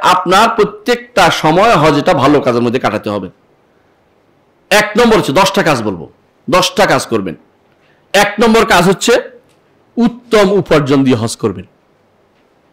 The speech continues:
উত্তম উপার্জন দিয়ে হজ করবেন। এর প্রমাণ হচ্ছে রাসূলুল্লাহ সাল্লাল্লাহু আলাইহি ওয়াসাল্লাম বলেছেন যে একজন মানুষ লম্বা সফর করে, এই বইতে আছে হাদিসটা, পড়বেন আপনারা। লম্বা সফর করে,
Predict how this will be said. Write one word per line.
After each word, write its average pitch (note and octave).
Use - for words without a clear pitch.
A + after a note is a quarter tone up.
উত্তম A#3+
উপার্জন F#3
দিয়ে D#3+
হজ C#3
করবেন। G#2
এর F#3
প্রমাণ G#3
হচ্ছে G#3
রাসূলুল্লাহ F#3+
সাল্লাল্লাহু F#3
আলাইহি F3
ওয়াসাল্লাম D#3+
বলেছেন F3+
যে D#3
একজন F3
মানুষ F#3
লম্বা D#3+
সফর D3+
করে, C#3
এই F3+
বইতে G#3
আছে C3
হাদিসটা, A2+
পড়বেন A2
আপনারা। E2+
লম্বা G3
সফর G3+
করে, -